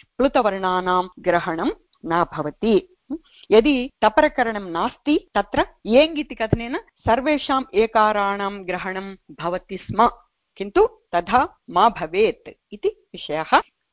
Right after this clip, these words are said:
अदेङ्गुणः इति संज्ञासूत्रम्, आद्गुणः इति गुणसन्धेः विधायकसूत्रमस्ति। आद्गुणः इत्यस्मिन् सूत्रे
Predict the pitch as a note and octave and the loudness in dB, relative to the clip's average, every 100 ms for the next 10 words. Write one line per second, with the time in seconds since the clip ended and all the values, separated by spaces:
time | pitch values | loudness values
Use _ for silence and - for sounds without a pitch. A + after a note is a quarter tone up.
0 | _ - D#3+ A#3 C#4 B3+ A#3 A#3+ - G3 | _ -8 -2 0 0 -2 -2 -4 -6 -8
1 | D#3+ F3 A3 - A#3+ C#4 E4 - _ - | -6 0 0 -2 -4 0 0 -2 _ 2
2 | G#3 G#3+ G3 A3 G3+ G3+ G3 - G4+ - | 4 4 -2 -6 -6 -8 -8 -4 -4 -6
3 | _ - G3 G#3+ G#3 G3 - F#3 F#3 C#4 | _ -8 -6 -6 -8 -8 -8 -6 -4 -2
4 | - _ _ D#3 E3+ - A3+ G#3 F#3+ - | -4 _ _ -8 -4 2 2 2 -4 -10
5 | D#3+ - D3+ C#3+ - - - - - - | -14 -8 -8 -8 -2 -2 -2 -10 -20 2
6 | F3 B3 A3+ G#3 A3+ G3 F3 A3+ - - | 6 6 4 -4 -6 -6 -4 -4 -4 -8
7 | _ - - F#3+ - G3 G3 - A3+ A3 | _ -20 -12 -12 -10 -16 -14 -14 -10 -4
8 | F3+ F3 | -4 -4